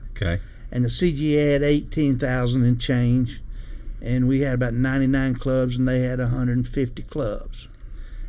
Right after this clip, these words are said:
Speaker 2: And if you wanted to play in our events, you had to be on our roster. If you wanted to play in their events, you had to be on their roster. So a lot of people on both rosters.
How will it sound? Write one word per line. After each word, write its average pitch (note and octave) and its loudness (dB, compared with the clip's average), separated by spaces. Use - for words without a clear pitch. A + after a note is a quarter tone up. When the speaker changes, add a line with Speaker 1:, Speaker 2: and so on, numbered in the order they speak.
Speaker 2:
And B2 0
if B2 -4
you C#3 0
wanted C#3+ 2
to A#2+ -2
play C#3+ 0
in B2+ 2
our C3 2
events, B2 0
you C3 -2
had A#2+ -2
to A#2 -2
be B2+ 0
on B2 2
our C3 0
roster. A#2+ -2
If A#2 -6
you B2+ 0
wanted B2 0
to B2+ -4
play B2+ 0
in A#2 2
their C3 2
events, A#2+ -2
you C3 0
had C3 2
to B2+ 0
be C3+ 2
on C3 2
their E3 4
roster. A2+ 0
So A#2+ 0
a B2 -2
lot C#3 2
of F#3+ 0
people D3+ 6
on C#3 6
both D3+ 6
rosters. F3+ 2